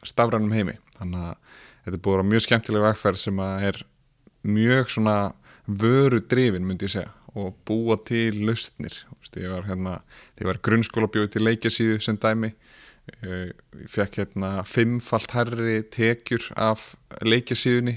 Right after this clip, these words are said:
í, sem sagt, auglýsingatekjur en í unglingaönninni, þú veist, fyrir fimmtán ára síðan. Þetta er bara, þetta, hérna,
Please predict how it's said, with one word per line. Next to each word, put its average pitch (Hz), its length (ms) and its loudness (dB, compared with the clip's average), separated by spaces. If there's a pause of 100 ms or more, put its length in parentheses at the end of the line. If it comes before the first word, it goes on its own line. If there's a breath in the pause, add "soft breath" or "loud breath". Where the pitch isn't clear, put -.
í, 113 160 -2
sem 107 160 -4
sagt, - 80 -8
auglýsingatekjur 117 880 -2
en 107 160 0
í 107 80 0
unglingaönninni, 117 640 0
þú - 400 -20
veist, - 160 -10
fyrir 104 240 0
fimmtán 117 320 0
ára 113 160 0
síðan. 120 300 -2 (240 loud breath)
Þetta - 180 -14
er - 80 -12
bara, 95 160 -2 (540 loud breath)
þetta, 92 320 -10
hérna, 90 340 -4